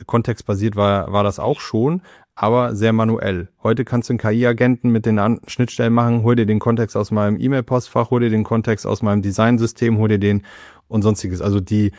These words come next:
diese Automatisierung beziehungsweise auch diese Autonomie, die der K-I-Agent entsprechend entwickelt, um immer das bestmögliche Ergebnis zu erreichen, das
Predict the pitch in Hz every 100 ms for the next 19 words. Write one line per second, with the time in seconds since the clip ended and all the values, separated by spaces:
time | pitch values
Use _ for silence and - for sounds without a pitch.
0 | - _ _ - 104 113 110 107 - 104
1 | 117 151 123 101 - 113 110 - 104 98
2 | 98 95 - 104 101 113 - 110 101 120
3 | 165 104 104 101 101 98 - 101 71 110
4 | 113 101 107 104 104 - 104 98 101 95
5 | 135 - 95 139 139 131 127 104 - 131
6 | 135 127 127 117 107 95 - - 107 -
7 | 101 90 92 90 117 190 - - - _
8 | _ _ _ _ _ _ _ _ _ _
9 | 98 80 -